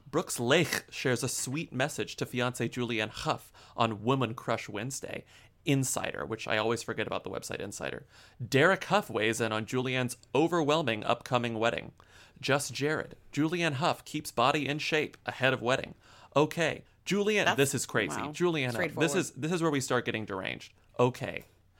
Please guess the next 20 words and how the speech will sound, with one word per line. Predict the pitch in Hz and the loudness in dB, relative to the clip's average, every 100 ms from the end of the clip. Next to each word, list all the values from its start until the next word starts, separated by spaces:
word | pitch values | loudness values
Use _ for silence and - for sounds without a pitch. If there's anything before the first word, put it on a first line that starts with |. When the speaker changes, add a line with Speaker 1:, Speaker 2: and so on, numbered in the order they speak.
| - - - - | -20 -20 -20 -4
Speaker 1:
Julianne | 156 180 185 175 | 4 4 4 2
Hough | 143 170 135 - - | 2 4 4 0 0
is | 151 127 | 0 2
the | 147 156 | 0 0
most | 139 117 113 - | 0 0 -2 -6
gorgeous | - 120 110 113 - | -4 -2 0 -4 -6
bride | 113 107 107 | -4 -4 -4
to | - | -8
be. | - 57 - - _ _ _ | -8 -8 -10 -12 _ _ _
Speaker 2:
Sh- | - - 523 - - | -14 -6 -6 -4 0
Speaker 1:
Of | 185 | 2
all | 202 | 2
time. | 226 165 - | 0 -4 -4
Of | 160 | 0
all | 170 | 0
time. | 170 104 - - - - | 0 -4 -8 -18 -12 -6
Of | 123 | -4
all | |
time. | - 107 | -4 -8
Speaker 2:
Uh, | - | -6